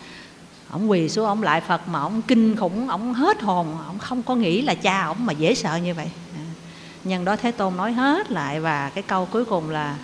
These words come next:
"Con tôi, tài sản tôi, người ngu sanh u não." Ông nghĩ á, à, đây là con tôi, đây là tài sản của tôi,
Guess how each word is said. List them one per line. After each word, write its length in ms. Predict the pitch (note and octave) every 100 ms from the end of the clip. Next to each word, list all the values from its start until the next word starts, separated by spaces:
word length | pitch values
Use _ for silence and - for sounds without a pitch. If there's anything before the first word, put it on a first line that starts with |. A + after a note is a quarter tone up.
| - -
"Con 340 | G3+ G3 F#3+ F#3+
tôi, 440 | G3 G3 G3 F#3+ F#3+
tài 320 | E3+ D3+ C#3+
sản 360 | - C#3 E3+ A3+
tôi, 380 | G3+ G3+ G3 G3 - - - -
người 260 | G3 F#3+ F3+
ngu 300 | G#3+ A3 A3
sanh 200 | A3+ G#3+
u 200 | G#3 F#3+
não." 300 | D3+ F3+ B3 - - - - -
Ông 160 | A3 A#3
nghĩ 280 | F#3+ G3+
á, 180 | C#4 C4 - - - -
à, 280 | F3 E3+ E3+
đây 160 | G#3 G#3+
là 100 | F3+
con 360 | A#3 A3+ A#3+ A#3
tôi, 360 | A3+ A3+ A3+
đây 200 | A#3+ A#3+
là 100 | G#3+
tài 280 | A3+ F#3 E3+
sản 220 | F3+ G#3
của 120 | B3
tôi, 360 | A#3+ A3+ A3